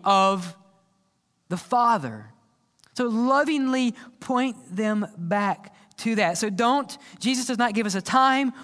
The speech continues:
or a calendar invitation, but he points them to what?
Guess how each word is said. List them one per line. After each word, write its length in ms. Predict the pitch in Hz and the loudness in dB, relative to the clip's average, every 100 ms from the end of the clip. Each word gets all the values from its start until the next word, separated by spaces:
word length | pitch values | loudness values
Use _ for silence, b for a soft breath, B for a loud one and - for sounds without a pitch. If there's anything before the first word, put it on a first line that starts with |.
| B | B
or 160 | 208 | 0
a 60 | 196 | 0
calendar 500 | - 220 233 240 214 | 0 2 2 2 -2
invitation, 800 | 214 202 196 214 240 294 302 226 _ _ _ _ _ _ - b b b | -2 -2 0 -2 -2 -4 -6 -10 _ _ _ _ _ _ -20 b b b
but 160 | 196 | -2
he 60 | 220 | -2
points 320 | - 220 190 | -2 -4 -2
them 140 | 202 | -4
to 80 | 202 | -4
what? 520 | 214 165 113 - - | -4 -4 -6 -12 -18